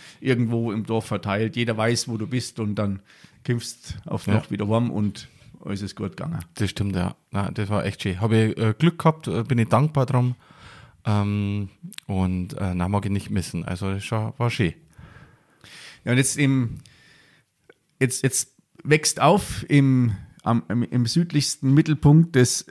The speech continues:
Speaker 1: bayerischen <laughs> Waldes. <laughs> Und, ähm,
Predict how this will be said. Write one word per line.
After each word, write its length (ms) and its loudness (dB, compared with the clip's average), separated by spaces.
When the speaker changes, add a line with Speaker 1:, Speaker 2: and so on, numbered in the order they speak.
Speaker 1:
bayerischen 720 4
<laughs> 40 -4
Waldes. 600 6
<laughs> 960 -4
Und, 400 4
ähm, 320 2